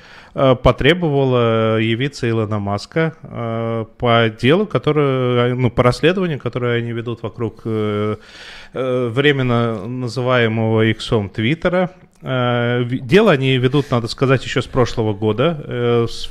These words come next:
с января в-, двадцать пятого года, э, ведется расследование. Отдельно комичная ситуация добавляет тот факт, что в очередной раз проснулся Павел Дуров, тот самый Павел Дуров, который не делает ничего с тем, что прям открыто в его,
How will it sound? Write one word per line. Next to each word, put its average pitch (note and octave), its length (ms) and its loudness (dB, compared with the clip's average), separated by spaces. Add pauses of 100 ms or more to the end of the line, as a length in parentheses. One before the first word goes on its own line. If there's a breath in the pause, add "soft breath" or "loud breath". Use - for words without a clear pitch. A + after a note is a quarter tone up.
с - 140 -10
января A2+ 480 2
в-, A2+ 420 -4
двадцать G#2+ 280 -6
пятого G#2+ 300 -4
года, G2+ 320 -4
э, G2 800 -8
ведется G2+ 380 -10
расследование. D3 640 -4 (720 loud breath)
Отдельно D#3 580 4
комичная C#3+ 500 0
ситуация B2 600 0
добавляет A#2+ 480 0
тот A2+ 160 -4
факт, C#3 240 -2
что A#2 320 -2
в A#2 40 -2
очередной A#2+ 460 -2
раз A2 180 0
проснулся A#2 680 -2
Павел G#2 580 -2
Дуров, G2+ 360 0 (140)
тот A#2 140 -4
самый A2 240 -4
Павел G#2+ 340 -2
Дуров, G#2 280 -2
который A2 280 -4
не A#2 220 0
делает A2+ 440 -2
ничего A2 360 -6
с - 40 -10
тем, G#2 200 -10
что - 180 -12
прям G2+ 300 -2
открыто G2+ 480 -4
в F2 160 -8
его, G2 460 -4